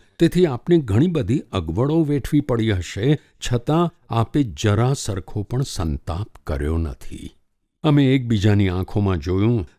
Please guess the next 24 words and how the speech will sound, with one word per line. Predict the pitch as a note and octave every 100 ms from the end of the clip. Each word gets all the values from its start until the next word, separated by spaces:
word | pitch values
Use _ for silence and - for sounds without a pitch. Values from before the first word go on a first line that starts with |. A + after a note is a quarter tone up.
| -
તો | C3
ચમકતા | - G#2 B2 - - F#2
અશ્રુઓ | D2+ D2 - A#2+ G2+ D2
દેખાતા | C#2 D#2 - E2+ D2 C#2+
હતા. | D2 C#2+ - - _ _ _ -
એક | D3+ C#3
આનંદનું | B2+ C#3+ D3 C#3 C#3+ C3
મોજું | G#2 A#2 A2+ C#3+ C#3 A#2+
મારી | G#2+ B2
ચોતરફ | - - B2 - F#2+ F#2 -
ફરી | - E2+
વળ્યું. | D2+ C2 B1 A#1 - _ _ _ -
હું | D#2+ D#2+
જાણતો | E2 F2+ A#2+ - C3+
હતો | E2 E2+ D#2 C#2+ D2+
કે | -
મારા | E2+ F#2 F#2
ગુરુના | D2+ C#2 A2 A#2+ A2 F2
રૂપમાં | C#2+ E2 A#2+ - B2 C#3+ - - -
પરમાત્મા | C3 C3 G3 C#3+ - D3 D3
મારી | C3+ G2+ A2
અંતરની | G2+ A#2+ - C3 A#2+ A#2
સીમિત | G2+ - - B2+ B2+ -
ઉત્સુકતાઓને | - G2+ - - F#2+ - G2 G2+ A#2 C3 C3